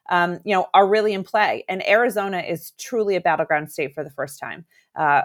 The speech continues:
i-, by my, uh, way of looking at it. And it's both from the trends. We've seen that go from twelve to now where it is increasingly,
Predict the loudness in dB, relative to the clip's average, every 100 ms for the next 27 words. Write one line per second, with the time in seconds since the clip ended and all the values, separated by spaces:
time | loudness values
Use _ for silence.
0 | 2 0 0 -2 0 0 0 -4 -2 -4
1 | -4 -2 -2 -2 -2 -6 -8 -10 -8 -10
2 | -6 -4 -4 2 4 4 0 -6 -6 -2
3 | -2 0 -4 -10 -10 -8 -6 -4 -2 0
4 | 0 -4 _ _ -8 -8 -8 0 6 8
5 | 8 4 -6 -4 0 0 0 0 0 0
6 | -2 -4 -2 -4 -12 -16 -10 -8 -6 -8
7 | -12 -12 -12